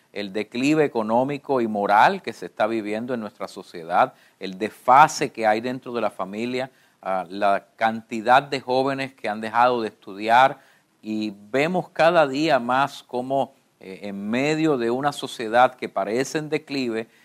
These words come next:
ah, se levanta una voz que nos dice, "Necesitamos traer una palabra de esperanza al mundo". Es ahí donde entra la palabra de Dios. Es ahí donde entra el mensaje del Evangelio,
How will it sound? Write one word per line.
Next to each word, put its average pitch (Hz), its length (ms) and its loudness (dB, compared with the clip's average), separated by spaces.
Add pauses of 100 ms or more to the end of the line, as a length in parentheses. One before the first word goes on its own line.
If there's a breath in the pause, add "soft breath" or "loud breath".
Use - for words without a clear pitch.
(140 soft breath)
ah, 98 200 -16
se - 280 -6
levanta 151 640 4
una 147 180 2
voz 156 240 4
que 151 140 -8
nos 123 180 -8
dice, 127 460 -2
"Necesitamos 117 1040 -2 (100)
traer 120 580 4
una 120 220 -2
palabra 127 520 4
de 131 80 -2
esperanza 104 580 -6
al 107 80 -8
mundo". 139 420 -10 (380)
Es 135 120 -4
ahí 165 220 4
donde 175 260 0
entra 151 280 -4
la 143 120 -2
palabra 113 380 2
de 135 160 -2
Dios. 156 420 -10 (300)
Es 135 100 2
ahí 170 200 6
donde 151 360 0
entra 160 220 -4
el 160 60 -6
mensaje 120 440 -6
del 143 120 -2
Evangelio, 151 560 -2